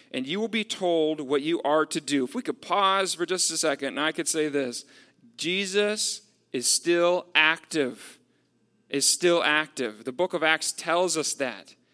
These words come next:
right? If you've, if you've read through the Gospels, uh, Matthew, Mark, Luke, and John, you're like, "Okay, Jesus, he leaves and he goes into heaven. He, he died. He was crucified on a Roman cross, died, and, but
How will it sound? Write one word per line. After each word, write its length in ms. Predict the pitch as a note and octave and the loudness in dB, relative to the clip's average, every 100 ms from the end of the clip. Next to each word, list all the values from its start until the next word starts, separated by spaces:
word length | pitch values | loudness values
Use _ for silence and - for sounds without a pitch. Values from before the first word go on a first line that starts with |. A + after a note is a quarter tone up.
| _ _ _ _ - | _ _ _ _ 2
right? 160 | D3 | 2
If 120 | D#3+ | 2
you've, 160 | E3+ D#3+ | 0 -2
if 100 | - | 0
you've 240 | E3 C3+ - | -2 -2 -8
read 380 | C#3+ D#3+ F3+ - | -2 2 2 2
through 120 | G3+ | -2
the 120 | E3+ | -2
Gospels, 720 | D#3 E3 E3+ - E3 E3 D#3 - - _ - | 2 4 2 0 -2 -2 -4 -8 -20 _ 0
uh, 360 | C#3 C3+ C3+ | 4 4 4
Matthew, 300 | C#3+ D#3+ D#3+ | 4 2 2
Mark, 280 | D3+ D#3 D3 | 2 2 2
Luke, 240 | D3+ D#3+ D#3+ | 2 0 0
and 100 | B2+ | -2
John, 360 | C#3+ D#3 D#3 | 2 4 4
you're 80 | D3 | 4
like, 100 | C#3+ | 0
"Okay, 220 | E3 D#3 | 2 0
Jesus, 500 | C#3 E3+ G3+ F#3+ - | 0 -2 0 0 0
he 140 | F3 F3 | -2 -6
leaves 560 | C#3 E3 B3+ A#3 D3 | -4 0 2 2 0
and 80 | D3 | 0
he 80 | D#3+ | 2
goes 320 | E3 F#3+ F3+ | 6 6 6
into 180 | F#3+ G3+ | 0 2
heaven. 300 | A3 A#3+ D#3 | 2 2 0
He, 160 | E3+ - - | -4 -6 -4
he 120 | D#3 | -2
died. 720 | C3 D3 E3 F#3+ G#3 A#3+ B3 A#3 _ _ - | 2 4 6 4 2 0 -4 -12 _ _ -8
He 60 | |
was 220 | C3+ C#3 - | -6 -6 -6
crucified 640 | - A#3 - G3+ F#3 F#3 | -6 -2 0 0 0 0
on 100 | F3+ | 0
a 60 | D#3 | 0
Roman 240 | F#3 G#3+ | 0 0
cross, 280 | F#3+ E3 D#3+ | 0 0 0
died, 320 | D#3+ E3+ F3+ | 2 4 4
and, 180 | F3 C#3+ | 2 2
but 160 | E3+ | 0